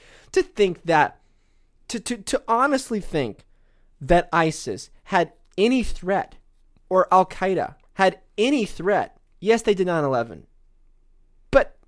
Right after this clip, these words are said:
this argument that we have to eliminate them or else they're going to eliminate us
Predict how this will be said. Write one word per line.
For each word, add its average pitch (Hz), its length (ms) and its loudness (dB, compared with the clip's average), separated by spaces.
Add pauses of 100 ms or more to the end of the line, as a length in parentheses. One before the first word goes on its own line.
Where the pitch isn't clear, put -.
this 208 300 -4
argument 185 540 0
that 147 180 0
we 165 140 0
have 165 320 2
to 139 260 -4 (340)
eliminate 143 640 -2
them 127 200 -4
or 123 80 -2
else 123 140 -2
they're 131 160 -2
going 135 220 -4
to 131 140 -12
eliminate 131 520 -4
us 104 260 -6